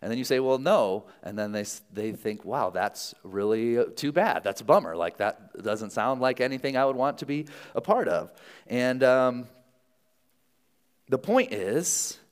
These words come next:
that we cannot even begin to understand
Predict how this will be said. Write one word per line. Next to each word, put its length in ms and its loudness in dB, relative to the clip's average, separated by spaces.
that 160 4
we 100 0
cannot 520 0
even 240 -4
begin 580 -2
to 180 -2
understand 840 -2